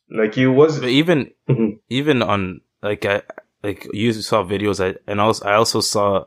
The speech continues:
Speaker 2: a, a picture of them, uh, digging, like, these mass graves,
Speaker 1: Mm-hmm.
Speaker 2: like, uh, there's satellite images of
Speaker 1: Mm-hmm.
Speaker 2: just,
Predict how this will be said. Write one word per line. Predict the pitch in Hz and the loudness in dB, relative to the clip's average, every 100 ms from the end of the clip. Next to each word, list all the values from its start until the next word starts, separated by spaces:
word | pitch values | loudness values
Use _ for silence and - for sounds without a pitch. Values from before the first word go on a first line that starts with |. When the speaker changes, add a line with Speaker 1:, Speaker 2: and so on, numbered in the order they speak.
| - | -6
Speaker 2:
a, | 98 92 - | -4 -4 -6
a | - | -8
picture | - - 110 - 107 98 | -4 -2 -2 0 0 0
of | - 92 80 | -4 -10 -2
them, | 98 95 90 _ _ _ _ - | -2 -2 -6 _ _ _ _ -8
uh, | 98 92 | -2 -2
digging, | 82 98 98 95 95 | 0 0 0 0 0
like, | 85 80 | -4 -4
these | 95 85 | -6 -6
mass | 87 90 92 92 - | -6 0 0 0 -4
graves, | - 107 92 95 107 127 | -10 -6 -2 0 4 4
Speaker 1:
Mm-hmm. | |
Speaker 2:
like, | 113 95 85 | 2 0 -6
uh, | 87 | -8
there's | 98 90 | -6 -4
satellite | - 104 104 110 107 | 0 2 2 2 0
images | 110 110 113 123 110 | -2 -2 0 -2 0
of | |
Speaker 1:
Mm-hmm. | 117 104 | 0 0
Speaker 2:
just, | - | -2